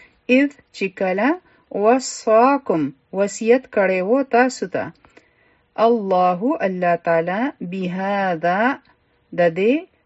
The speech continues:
فمن، نو څوک، اظلمو، غټ ظالم دی. دا غټ لفظ پکې د سونه، ا، راغی، ځکه چې دا د حمزه سره شروع شوی دی او په وا باندې سکون دی، لکه اصغر چې وي، اکبر چې وي،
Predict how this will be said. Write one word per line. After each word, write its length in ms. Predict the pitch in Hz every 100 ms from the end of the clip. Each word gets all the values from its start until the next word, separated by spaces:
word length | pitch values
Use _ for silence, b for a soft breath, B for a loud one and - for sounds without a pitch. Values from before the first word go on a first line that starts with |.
| _
فمن، 640 | - 208 208 254 262 143 -
نو 140 | 190 202
څوک، 380 | - 254 294 311 _ _ -
اظلمو، 840 | 233 254 175 170 240 277 208 156 - -
غټ 340 | 160 196 254
ظالم 540 | 226 190 165 160 147 139
دی. 140 | 139 147 - _ 190
دا 160 | 202
غټ 260 | 202 277 285
لفظ 340 | 254 285 - -
پکې 220 | 262 262
د 80 | 247
سونه، 360 | 247 302 285
ا، 540 | 294 262 233 233 - -
راغی، 380 | 226 254 285 392 _ b b b b
ځکه 300 | 208 226 277 320
چې 300 | - 277 285 - _ _ _
دا 240 | 208 233 262
د 80 |
حمزه 480 | 240 214 254 262 247
سره 260 | 220 214 185
شروع 360 | - 202 196
شوی 360 | 196 - 254 285
دی 140 | 285
او 180 | 285 202
په 160 | 185 185
وا 300 | 170 185 233
باندې 280 | 247 233 208
سکون 640 | 190 - 180 214 196 180
دی، 220 | 165 160 -
لکه 260 | 190 185 -
اصغر 500 | 196 196 175 202 233
چې 200 | 233 -
وي، 220 | 208 202
اکبر 420 | - 190 180 208 240
چې 200 | 240 214
وي، 240 | 196 202